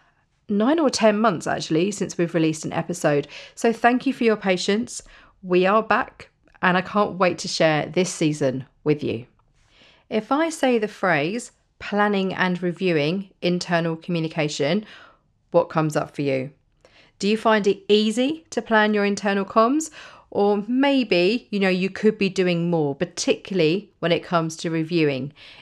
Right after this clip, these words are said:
If so, I've got you covered. In this episode today, comms friends, you and I are going to be looking at how to plan and review your internal communication.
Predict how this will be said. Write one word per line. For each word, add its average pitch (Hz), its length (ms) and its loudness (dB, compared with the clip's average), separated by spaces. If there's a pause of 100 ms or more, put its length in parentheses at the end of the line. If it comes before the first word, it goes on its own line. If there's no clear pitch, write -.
(140)
If - 200 4
so, 262 440 2 (720)
I've 160 140 0
got 160 160 0
you 160 100 0
covered. 147 420 -4 (240)
In 285 200 6
this 302 200 2
episode 254 520 4
today, 208 280 2
comms 196 360 -2
friends, 175 320 0
you 226 240 0
and 269 100 4
I 214 220 4
are 175 100 -4
going 180 160 2
to 180 80 -4
be 190 120 0
looking 185 440 0 (260)
at 185 120 -2
how 220 240 2
to 247 160 -4
plan 185 580 0
and 190 240 0
review 196 500 2
your 165 240 2
internal 170 540 0
communication. 151 880 -2